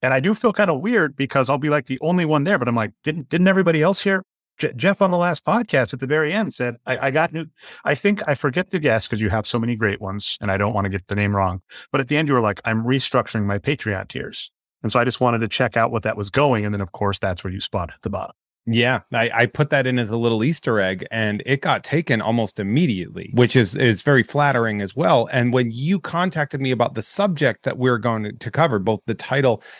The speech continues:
Speaker 2: as well as what we're gonna do in this inaugural episode, I got giddy. Like, I was so excited when you brought this up because this is one of my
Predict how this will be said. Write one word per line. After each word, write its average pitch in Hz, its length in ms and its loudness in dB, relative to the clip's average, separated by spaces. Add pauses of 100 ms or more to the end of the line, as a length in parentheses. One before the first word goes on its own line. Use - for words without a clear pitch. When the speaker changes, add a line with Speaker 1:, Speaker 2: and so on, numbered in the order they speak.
(220)
Speaker 2:
as 123 140 -2
well 131 180 4
as 117 180 -2
what 123 160 2
we're 120 120 -2
gonna 120 180 0
do 123 240 0
in 113 80 0
this 107 160 -6
inaugural 110 420 0
episode, 123 540 -4
I 135 120 2
got 151 220 -4 (140)
giddy. 123 500 2 (380)
Like, 127 160 0
I 131 60 4
was 165 180 4
so 135 240 2
excited 139 480 0
when 113 100 0
you 110 80 -2
brought 113 260 2
this 117 180 -4
up 180 120 -4
because 123 300 -2
this 143 180 -4
is 160 140 -2
one 139 320 2
of 143 140 0
my 123 240 0